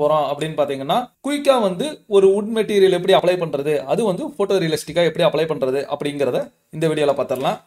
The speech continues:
நான் already வந்து அவுட்புட்கான render settings எல்லாமே வந்து ready பண்ணிட்டேன். Shift plus F, இதை மட்டும் safe area மட்டும்,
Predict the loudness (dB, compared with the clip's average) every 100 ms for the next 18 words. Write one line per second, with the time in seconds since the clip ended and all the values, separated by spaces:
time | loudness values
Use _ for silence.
0 | _ _ 0 2 4 4 4 2 0 -2
1 | -6 -8 _ 0 0 -6 0 2 2 2
2 | 0 -2 -2 -2 0 0 2 0 0 0
3 | 0 -2 -4 -2 -2 -4 -8 -6 -2 -2
4 | 0 -2 -4 -8 _ -4 -4 -4 -6 0
5 | 2 2 0 0 -2 -6